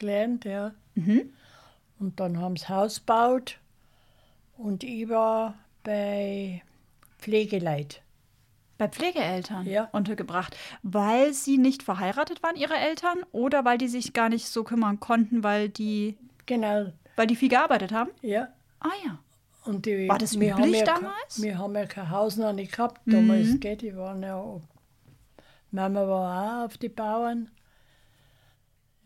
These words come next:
Speaker 2: Sozusagen Mädchen für alles? Im Stall, im Haus, im, auf dem Feld?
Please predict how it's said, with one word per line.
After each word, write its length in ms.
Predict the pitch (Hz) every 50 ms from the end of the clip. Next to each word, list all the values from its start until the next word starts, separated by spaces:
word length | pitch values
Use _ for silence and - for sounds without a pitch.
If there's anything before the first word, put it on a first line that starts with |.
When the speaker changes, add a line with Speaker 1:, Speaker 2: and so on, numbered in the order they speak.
| _ _
Speaker 2:
Sozusagen 580 | - - 226 208 - 226 214 220 208 202 208 208
Mädchen 340 | 208 220 233 - 262 233
für 180 | 214 - 226 -
alles? 480 | - 226 226 220 247 285 - - - _ _ _ _ _ _ _ -
Im 180 | - 220 208
Stall, 400 | - - - 226 220 226 226 220 208
im 260 | - - 208 196 190
Haus, 400 | 214 208 208 214 214 220 - -
im, 560 | - 190 202 202 196 196 190 - - - - -
auf 180 | - 208 202
dem 100 | - 220
Feld? 640 | - - 226 214 233 285 311 - - - - -